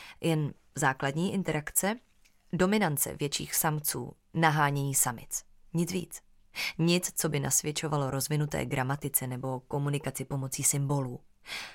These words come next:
Chobotnice by si musely vyvinout takovou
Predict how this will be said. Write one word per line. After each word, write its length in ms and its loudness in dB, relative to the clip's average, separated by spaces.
Chobotnice 600 4
by 120 2
si 140 2
musely 340 2
vyvinout 440 0
takovou 500 0